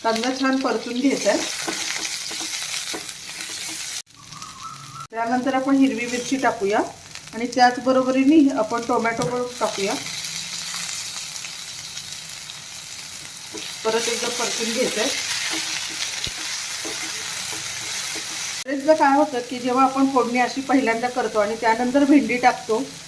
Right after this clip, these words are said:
तर ह्या भाजीचा जो ओलसरपणा असतो त्यामुळे ती भेंडी अजून चिकट जास्ती होते. मुळात भेंडीला चिकटपणा आणि या भाजीला पाणी सुटल्यानंतरचा चिकटपणा, त्याच्यामुळे ही भाजी लवकर होत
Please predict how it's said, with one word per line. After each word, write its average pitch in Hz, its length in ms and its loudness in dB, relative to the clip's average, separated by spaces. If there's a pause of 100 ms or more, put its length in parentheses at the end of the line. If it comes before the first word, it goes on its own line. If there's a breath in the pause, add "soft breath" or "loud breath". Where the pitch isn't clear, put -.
(180)
तर 269 140 8
ह्या 277 140 10
भाजीचा 269 460 4
जो 277 120 4
ओलसरपणा 269 800 6
असतो 226 560 2 (260)
त्यामुळे 247 360 8
ती 285 160 4 (360)
भेंडी 233 280 6
अजून 254 320 8
चिकट 269 300 6 (100)
जास्ती 277 340 8
होते. 269 260 10
मुळात 226 320 6
भेंडीला 247 480 6
चिकटपणा 254 560 2
आणि 220 240 4
या 233 100 6
भाजीला 240 600 4
पाणी 233 320 2
सुटल्यानंतरचा 233 800 0
चिकटपणा, 233 600 0 (480)
त्याच्यामुळे 269 560 12 (440)
ही 240 280 4
भाजी 254 440 4
लवकर 262 320 6
होत 285 240 8